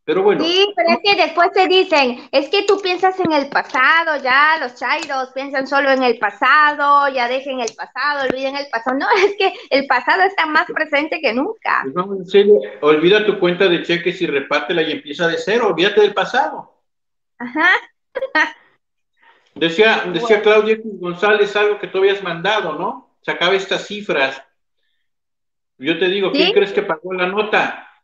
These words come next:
Speaker 2: Exacto, yo se lo escribí también, o sea, son tan evidentes, o sea,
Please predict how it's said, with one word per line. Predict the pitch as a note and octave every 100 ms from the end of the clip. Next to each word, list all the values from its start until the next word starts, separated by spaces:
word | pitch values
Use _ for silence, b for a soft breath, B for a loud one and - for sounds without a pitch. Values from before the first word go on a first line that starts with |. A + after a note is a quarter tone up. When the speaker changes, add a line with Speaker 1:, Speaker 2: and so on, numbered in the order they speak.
| _ _ _
Speaker 2:
Exacto, | C#4 C#4 D4+ E4+ F4+ - F#4 C4+ G#3 F3+
yo | A3 C#4+
se | F#4+
lo | -
escribí | - D4+ D4+ F4
también, | F4 E4+ F4+ F#4+ G4 F4+
o | C4
sea, | C4+
son | B3+ D4+
tan | A4 A4 F4+
evidentes, | C#4+ B3 B3 C4+ F#4 G#4+ F4+
o |
sea, | C#4